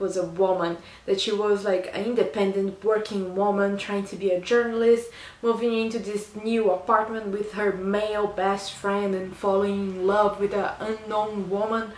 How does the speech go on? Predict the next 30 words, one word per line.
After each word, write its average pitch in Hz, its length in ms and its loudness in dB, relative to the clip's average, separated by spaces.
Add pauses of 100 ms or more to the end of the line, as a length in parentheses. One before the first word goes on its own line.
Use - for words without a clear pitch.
(520)
That 294 140 8
was 294 200 4
much 294 300 4
more 226 180 2
exciting, 196 540 0
but 220 200 -4
in 254 140 -6
fact, 349 460 2
after 277 360 2
two 277 260 0
pages, 254 580 0
the 233 60 -6
gender 254 440 4
of 208 180 4
the 220 80 -2
narrator 196 500 2
is 190 180 2
revealed, 285 600 4
and 247 160 2
the 294 60 4
story 311 360 4
kind 294 200 2
of 285 160 -2
lost 240 840 2
some 220 240 -2
of 208 160 -6
its - 180 -6
spark - 440 2
for 160 240 -4
me. - 140 -10